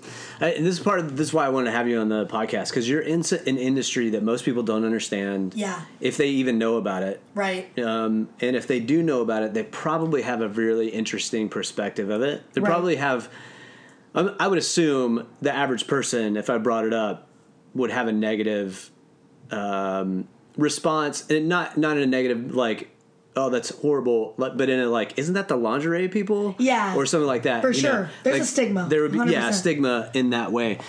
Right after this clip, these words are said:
Speaker 1: Um, but because you're doing something you love, you
Speaker 2: Mm-hmm.
Speaker 1: found a way,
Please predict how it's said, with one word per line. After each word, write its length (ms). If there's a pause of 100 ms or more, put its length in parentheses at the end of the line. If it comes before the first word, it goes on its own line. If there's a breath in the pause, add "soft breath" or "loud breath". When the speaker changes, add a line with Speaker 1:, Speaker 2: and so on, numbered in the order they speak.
(320 loud breath)
Speaker 1:
Um, 720
but 260 (360)
because 240
you're 100
doing 300
something 240
you 140
love, 640
you 80
Speaker 2:
Mm-hmm. 260
Speaker 1:
found 260
a 80
way, 480